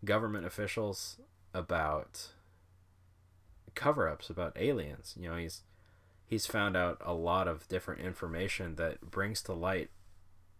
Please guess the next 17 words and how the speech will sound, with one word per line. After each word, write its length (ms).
a 80
lot 280
of 120
questions 520
that 120
we've 180
always 300
had. 400
Um, 500
according 520
to 140
the 160
interview 520
that 140
he 260
had 380
on, 460